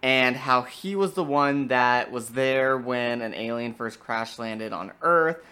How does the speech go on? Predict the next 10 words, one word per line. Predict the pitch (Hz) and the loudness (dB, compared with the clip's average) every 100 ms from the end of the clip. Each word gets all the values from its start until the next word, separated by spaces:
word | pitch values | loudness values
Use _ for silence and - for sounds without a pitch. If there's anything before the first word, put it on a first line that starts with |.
| - - _ | -20 -20 _
and | 131 131 127 123 | -2 0 2 0
how | 131 123 | 0 -2
the | 117 - | -2 -2
alien | 135 135 135 131 | 0 0 0 -2
was | 123 117 | -2 -4
this, | 123 113 | -6 -4
like, | 113 107 | -4 -6
telekinetic | - 147 143 143 135 127 113 | -4 0 0 0 -2 -2 -4
being | 127 127 123 123 123 120 | -4 -2 -2 -4 -6 -2
that | 113 110 - | 0 -2 -6